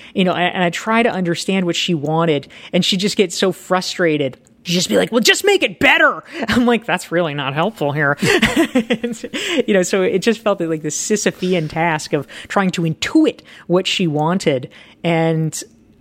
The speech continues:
it was just so gratifying for me when I sent my first piece into the Globe, which was considered, you know, the more prestigious paper. They didn't change anything. And it was kind of a, a, you know, a lightning bulb moment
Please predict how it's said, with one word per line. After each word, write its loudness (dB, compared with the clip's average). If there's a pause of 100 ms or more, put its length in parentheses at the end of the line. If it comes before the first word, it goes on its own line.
(120)
it 4
was 0
just -6
so 2 (240)
gratifying -2
for -4
me -4
when -2
I -2
sent -4
my -4
first -2
piece -4
into -4
the -2
Globe, 0
which -6
was -4
considered, -4 (200)
you -4
know, 2
the -2
more 2
prestigious -4
paper. -2 (320)
They -20
didn't -8
change -8 (120)
anything. -4 (380)
And -2
it 2
was 0 (160)
kind -2
of 2
a, 2
a, 0 (280)
you 0
know, -2
a -2
lightning -2
bulb 0
moment -2